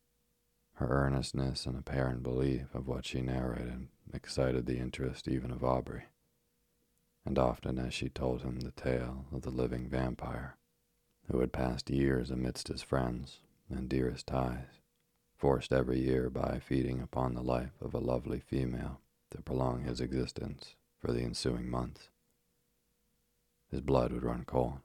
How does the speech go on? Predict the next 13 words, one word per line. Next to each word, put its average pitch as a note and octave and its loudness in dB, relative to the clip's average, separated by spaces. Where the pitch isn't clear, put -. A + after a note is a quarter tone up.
whilst - -6
he C2 6
attempted B1+ -2
to - 0
laugh B1 0
her B1+ -2
out B1 -2
of C2 -10
such - -6
idle B1+ 0
and - -8
horrible A#1+ 0
fantasies. B1 -6